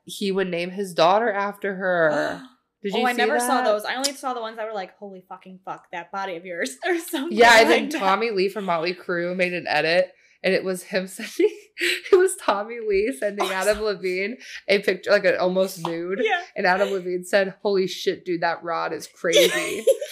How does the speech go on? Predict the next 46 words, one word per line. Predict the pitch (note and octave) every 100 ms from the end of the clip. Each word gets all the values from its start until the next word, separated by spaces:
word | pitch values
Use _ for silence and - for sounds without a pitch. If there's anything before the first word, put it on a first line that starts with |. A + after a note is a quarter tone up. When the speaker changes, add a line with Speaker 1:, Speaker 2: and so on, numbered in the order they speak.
| -
Speaker 2:
Yeah. | G#4 - -
Speaker 1:
And | C#4 C#4
that | D4 C4+
was | E4 C4
the | C#4
edit. | G3+ A3+ G3+ G3+
Tommy | A#3 A#3 C4+ A3+
Lee | G#3+ C4+
from | B3
Motley | G#3+ G3+
Crue | G3+ A3
posted | G3 F#3 F#3 D#3+
that. | D#3+ D3+ - - - - -
I |
was | A3+ A#3
like, | A#3+ -
"Oh | G3
my | G#3+ C4+
God, | B3+ D#3+ A#2+ C#3+
that's | A#3+ G#3
so |
Speaker 2:
Yeah. | -
Speaker 1:
funny." | E3+ E3+
But | F#3+ A3+
yeah, | C4 D4
he | D4
said | D4
he | D4+
was | C4+
gonna | C#4
name | G#3+ G#3
his | A3+ F3+
daughter | E3 F3 F#3+
after | E3+ F3 - E3+ E3 - _ _
this, | - G3 G3 -
um, | G3 F#3
Instagram | G3+ G#3 A3+ G3+ F#3+
model | E3 D#3 D#3 D#3+
that | D#3+
he | F3+
was, | F3 F3
like, | E3 E3
seeing | F#3 E3+
on | F3
the | F3
side. | - D#3+ C#3+ B2+